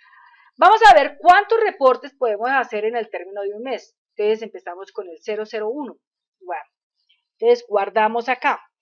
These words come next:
Entonces, oficialmente, la tarea para nuestro siguiente video,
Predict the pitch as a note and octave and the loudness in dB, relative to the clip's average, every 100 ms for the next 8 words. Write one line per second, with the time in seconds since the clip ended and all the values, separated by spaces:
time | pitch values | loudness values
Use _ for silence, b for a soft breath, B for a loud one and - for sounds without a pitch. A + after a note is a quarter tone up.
0 | _ _ _ b b b b _ C#4+ D4 | _ _ _ b b b b _ 4 6
1 | C#4+ - - _ _ _ B3+ B3+ C4+ F#4 | 4 -6 -20 _ _ _ -6 -6 0 4
2 | G#4 G#4+ F#4+ C#4 A3 A#3 A#3+ _ _ _ | 4 4 2 2 0 -2 -4 _ _ _
3 | _ _ _ _ _ - B3 C4 C4 B3 | _ _ _ _ _ -4 4 6 6 4
4 | C#4+ D4+ D4+ B3+ A#3 G#3+ G#3 G3+ G3 A3 | 4 2 0 -2 -2 -8 -12 -16 -14 0
5 | C#4+ D4+ F4 D#4+ A#3+ A3+ A3 | 0 0 -6 -4 -2 -2 -4